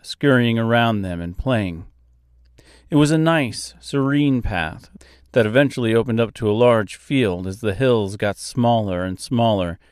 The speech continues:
before disappearing altogether. They eventually came upon a large river. Dorothy pulled out the map Lothar had given her and studied it. "This must be the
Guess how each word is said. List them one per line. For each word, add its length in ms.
before 280
disappearing 680
altogether. 640
They 160
eventually 520
came 240
upon 300
a 40
large 420
river. 500
Dorothy 380
pulled 280
out 200
the 40
map 460
Lothar 640
had 180
given 300
her 180
and 140
studied 480
it. 140
"This 280
must 280
be 320
the 540